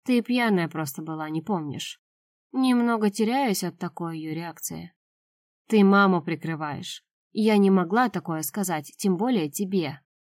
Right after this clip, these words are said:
Обиженно стреляет меня взглядом и уходит к себе. «Ну, капец!»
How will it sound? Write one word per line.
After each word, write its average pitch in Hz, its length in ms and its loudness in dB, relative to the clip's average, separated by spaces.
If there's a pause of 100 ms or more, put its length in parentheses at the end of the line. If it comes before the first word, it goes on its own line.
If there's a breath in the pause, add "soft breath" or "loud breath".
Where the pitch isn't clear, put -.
(440)
Обиженно 233 540 2
стреляет 208 480 -2
меня 196 240 0
взглядом 190 540 -4
и 208 160 -2
уходит 165 440 -6
к - 40 -18
себе. 160 400 -10 (880)
«Ну, 247 320 4
капец!» 262 640 -2